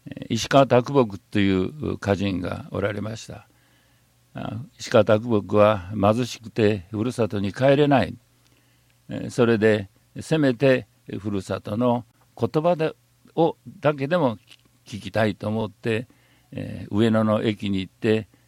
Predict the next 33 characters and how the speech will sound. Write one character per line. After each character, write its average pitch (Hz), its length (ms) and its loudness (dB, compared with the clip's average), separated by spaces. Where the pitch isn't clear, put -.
え 95 1000 -12
ー、 - 40 -20
故 104 160 2
郷、 95 340 4
ふ 107 140 -6
る 101 100 0
さ 95 200 0
と、 92 260 -2
岩 113 260 4
手 139 120 -2
県 98 300 -4
の 90 200 -6
言 95 240 -4
葉 98 160 2
を 85 60 -2
聞 110 240 -2
い 127 40 -8
て、 - 280 -4
え 104 160 -4
ー、 98 40 -4
慰 92 400 0
め 92 120 0
る 87 180 -4
と 92 80 0
い 98 100 2
う 87 140 -2
歌 113 220 4
が 95 80 2
あ 95 40 -2
り 98 80 -4
ま 92 120 -4
す 120 140 -6
ね。 127 260 2